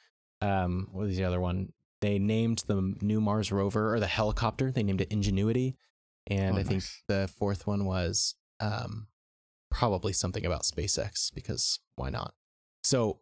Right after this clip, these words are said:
Speaker 2: Was it
Speaker 1: uh, if
Speaker 2: about
Speaker 1: you
Speaker 2: Elon Musk, baby?
Speaker 1: Oh my gosh, we can cover that next time. <laughs>
Speaker 2: Yeah, that's, that's a
Speaker 1: Um,
Speaker 2: whole episode.
Speaker 1: um, if you're interested in that,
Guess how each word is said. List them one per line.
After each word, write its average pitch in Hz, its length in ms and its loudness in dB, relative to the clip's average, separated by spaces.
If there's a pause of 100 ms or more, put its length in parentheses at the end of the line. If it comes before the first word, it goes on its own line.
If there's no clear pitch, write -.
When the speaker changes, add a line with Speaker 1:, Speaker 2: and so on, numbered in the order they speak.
(120)
Speaker 2:
Was 98 100 2
it 98 40 4
Speaker 1:
uh, 95 40 4
if - 40 2
Speaker 2:
about 90 180 2
Speaker 1:
you 92 100 4
Speaker 2:
Elon 90 120 2
Musk, 85 200 0
baby? 90 280 2 (1080)
Speaker 1:
Oh 127 120 4
my 90 120 2
gosh, 92 320 -2
we 110 60 0
can 92 80 -2
cover 92 200 0
that 85 100 0
next - 180 2
time. 90 220 0
<laughs> - 40 2 (460)
Speaker 2:
Yeah, 95 160 4
that's, 98 160 2
that's 117 120 4 (180)
a - 20 -
Speaker 1:
Um, 101 40 4
Speaker 2:
whole 123 180 4
episode. - 340 -4 (880)
Speaker 1:
um, 92 600 0 (720)
if 135 140 0
you're 147 100 2
interested 131 280 2
in 101 60 2
that, 92 200 0